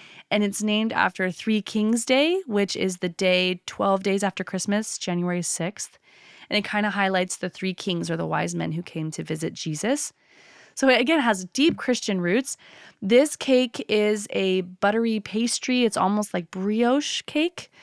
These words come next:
and it comes in a ring shape like a crown. Most are filled with cream cheese or are vanilla or cinnamon flavored, and they're usually decorated with green and purple and yellow sprinkles. Again,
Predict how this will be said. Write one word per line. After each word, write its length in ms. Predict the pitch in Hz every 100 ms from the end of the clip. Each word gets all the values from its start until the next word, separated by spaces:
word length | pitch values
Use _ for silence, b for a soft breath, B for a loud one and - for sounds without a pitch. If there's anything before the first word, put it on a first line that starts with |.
| B B B
and 120 | - 202
it 100 | -
comes 280 | 208 226
in 100 | 220
a 160 | 190 170
ring 460 | 165 170 214 254 294
shape 360 | - 226 233
like 160 | 196 196
a 80 | 180
crown. 640 | - 220 214 165 175 247 - _ _ _ _ _ _ _
Most 320 | 202 214 226
are 80 | 247
filled 240 | - 220
with 140 | 202 -
cream 220 | - 214
cheese 500 | - 214 208 208 185
or 360 | 170 175 170 170 b b b b 196
are 260 | 170 170
vanilla 440 | 170 185 185 185 185
or 180 | 175
cinnamon 400 | 175 202 196 196
flavored, 600 | 190 180 175 175 170 175 B B B
and 120 | 214 202
they're 100 | 190
usually 420 | 190 226 247 233
decorated 500 | 202 196 196 185 180
with 140 | 175
green 380 | - 226 226 226
and 120 | 190
purple 340 | - 208 196 190
and 140 | 185
yellow 300 | 185 185 180
sprinkles. 500 | - - 330 254 233
Again, 440 | 202 196 196 196